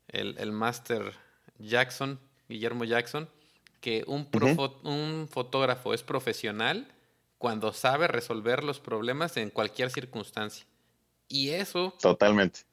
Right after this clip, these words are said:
Speaker 1: es ser creativo. Sí, eso es ser creativo.
Speaker 2: Totalmente.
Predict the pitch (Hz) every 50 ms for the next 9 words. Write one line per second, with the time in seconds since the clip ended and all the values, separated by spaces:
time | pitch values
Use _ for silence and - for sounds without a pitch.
0 | _ _ _ - 120 117 - 127 117 - - 117 104 - - 113 104 101 - _
1 | _ _ _ _ _ _ _ _ _ _ _ - 110 110 - - 117 - - 120
2 | - 117 104 - - - - - 101 92 90 - 95 98 90 73 64 -